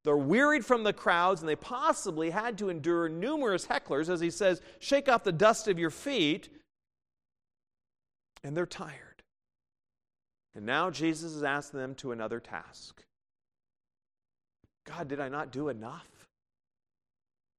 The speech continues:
Why should I listen to you, God? Jesus, what do you know? Can I really trust you?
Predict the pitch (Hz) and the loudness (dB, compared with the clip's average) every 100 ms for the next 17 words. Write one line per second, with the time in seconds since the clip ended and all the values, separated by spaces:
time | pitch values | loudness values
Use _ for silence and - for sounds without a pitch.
0 | _ _ _ _ - 165 226 196 160 214 | _ _ _ _ -18 -6 0 2 2 -2
1 | 220 135 117 104 123 185 220 160 _ _ | -4 -6 -6 2 2 2 -8 -16 _ _
2 | _ _ _ _ _ _ _ _ _ _ | _ _ _ _ _ _ _ _ _ _
3 | _ _ _ _ _ - 175 269 202 151 | _ _ _ _ _ -2 2 2 2 -2
4 | 202 262 220 208 220 285 262 160 113 117 | 0 0 -2 0 4 4 4 2 0 -8
5 | - _ _ _ _ _ _ _ - - | -14 _ _ _ _ _ _ _ -8 2
6 | 240 233 240 233 - 294 - - 392 453 | 4 8 8 8 6 4 4 -2 -2 -2
7 | - | -4